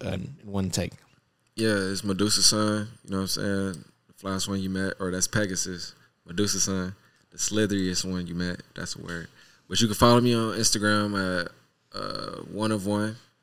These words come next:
Speaker 2: you know what I'm saying? The number one underscore of, or O V underscore one. And you can follow my fashion page if you wanna, you know, cop some fly drip or f-, fly wings, 'cause we fly over here.
Speaker 1: Yes, sir.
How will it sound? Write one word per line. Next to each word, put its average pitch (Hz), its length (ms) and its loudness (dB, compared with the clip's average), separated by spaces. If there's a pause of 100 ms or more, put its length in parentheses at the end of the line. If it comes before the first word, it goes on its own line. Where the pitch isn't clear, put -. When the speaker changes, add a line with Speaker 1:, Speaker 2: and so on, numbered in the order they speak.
(320)
Speaker 2:
you 101 100 -20
know 92 80 -6
what - 20 -2
I'm 90 40 -2
saying? 92 220 -2
The 90 60 0
number 92 200 2
one 92 240 0
underscore 92 500 0
of, 92 460 0 (100)
or 87 220 -2
O 90 120 4
V 90 300 -2 (160)
underscore 90 420 -2
one. 87 340 -4 (720)
And 87 260 -4
you 92 80 -2
can 92 100 -8
follow 92 260 -2
my 87 380 -4
fashion 95 380 -2
page 90 400 -6
if 90 160 -10
you 92 80 -8
wanna, 87 340 -4 (140)
you 95 60 -16
know, 90 260 -10 (400)
cop 92 180 -4
some 90 100 -6
fly 95 200 -4
drip 98 280 -4 (220)
or 90 140 -20
f-, - 160 -18 (240)
fly 98 180 2
wings, 95 480 -2 (220)
'cause 90 160 -10
we 87 100 -12
fly 92 240 -4
over 85 160 -8
here. 90 300 -16 (340)
Speaker 1:
Yes, 92 240 -8
sir. 104 300 0